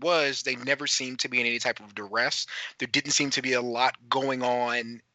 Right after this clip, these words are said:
in the match aside from the match. And just the way he fought with the idea of kinda giving in to what, you know, Ciampa told him he needed to do to get by, um, it's just incredible. And,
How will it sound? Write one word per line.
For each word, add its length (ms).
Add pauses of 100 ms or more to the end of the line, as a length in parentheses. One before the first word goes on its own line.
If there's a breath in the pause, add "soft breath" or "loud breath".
(160)
in 280
the 80
match 560
aside 400
from 180
the 80
match. 460 (340 loud breath)
And 100
just 140
the 80
way 240
he 320
fought 500 (180)
with 120
the 140
idea 540
of 600 (320)
kinda 240
giving 380
in 180
to 160
what, 460 (100)
you 80
know, 120
Ciampa 300
told 300
him 80
he 80
needed 220
to 80
do 100
to 80
get 240
by, 300 (580 loud breath)
um, 460 (100)
it's 220
just 200
incredible. 680 (120)
And, 400